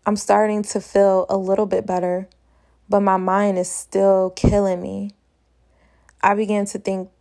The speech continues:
the worst of thoughts. "I'm never gonna see my children again. I'm not gonna make it.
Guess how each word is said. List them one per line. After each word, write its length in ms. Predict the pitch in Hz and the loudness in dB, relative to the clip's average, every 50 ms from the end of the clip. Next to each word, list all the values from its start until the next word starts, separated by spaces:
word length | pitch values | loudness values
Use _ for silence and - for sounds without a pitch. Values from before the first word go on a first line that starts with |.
| _ - | _ -4
the 80 | - 208 | -2 -2
worst 460 | 202 190 185 190 190 202 190 - - | 0 2 2 2 2 2 0 -2 -6
of 140 | 190 185 - | -6 -2 0
thoughts. 580 | 185 190 190 - - - _ - - - - _ _ _ _ _ _ _ _ _ _ - | -2 -2 -2 -2 -6 -10 _ -18 -20 -20 -20 _ _ _ _ _ _ _ _ _ _ -2
"I'm 160 | 202 202 208 | 0 2 2
never 240 | 202 196 196 196 208 | 2 2 2 0 0
gonna 200 | 202 202 196 196 | -2 -2 -4 -4
see 160 | - 202 196 | -4 -6 -6
my 180 | 190 185 175 175 | -4 -4 -6 -6
children 460 | - - 202 202 202 196 196 196 196 | -4 -2 0 0 0 0 -2 -4 -2
again. 500 | 190 185 196 185 190 190 190 185 190 - _ _ _ _ _ _ _ _ - | -2 -4 -4 -6 -6 -6 -8 -8 -10 -12 _ _ _ _ _ _ _ _ -4
I'm 120 | 220 214 214 | -2 0 2
not 180 | 202 196 196 | 2 0 0
gonna 160 | 202 196 190 185 | 0 -2 -2 -2
make 340 | 190 190 190 202 196 - | -2 -2 -2 -2 -2 -2
it. 400 | 202 202 202 196 196 - - _ | -2 0 0 0 -2 -4 -6 _